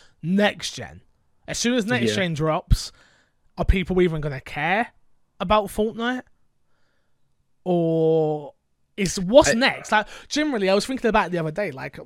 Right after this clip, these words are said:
Speaker 1: obviously, I'm, I'm, that's what, this is what I do for a living. I'm a streamer, so I'm always trying to figure out what the next game is.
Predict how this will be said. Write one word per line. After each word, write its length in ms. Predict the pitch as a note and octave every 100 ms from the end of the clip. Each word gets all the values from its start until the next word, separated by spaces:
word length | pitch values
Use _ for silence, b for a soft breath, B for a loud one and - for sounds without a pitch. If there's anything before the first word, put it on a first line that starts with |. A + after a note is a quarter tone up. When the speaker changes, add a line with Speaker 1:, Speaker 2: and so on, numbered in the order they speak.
| -
Speaker 1:
obviously, 360 | F#3 F3 D#3 D3+
I'm, 240 | C#3+ C3+ - -
I'm, 180 | C3 - -
that's 200 | C3+ -
what, 140 | C#3
this 180 | D3+ -
is 40 |
what 120 | D3+ C#3+
I 20 |
do 140 | C#3
for 140 | C3+ C#3
a 40 |
living. 240 | E3+ D#3+
I'm 100 | C#3+
a 40 | C3+
streamer, 400 | - D3+ C#3+ C#3
so 120 | D3
I'm 160 | C3 C#3+
always 200 | C#3+ C3+
trying 160 | D#3
to 40 | C#3
figure 260 | D#3 C#3+
out 160 | C3+ D3
what 180 | D3 C#3+
the 80 |
next 200 | D3 B2+
game 240 | - C3+ F3+
is. 160 | E3+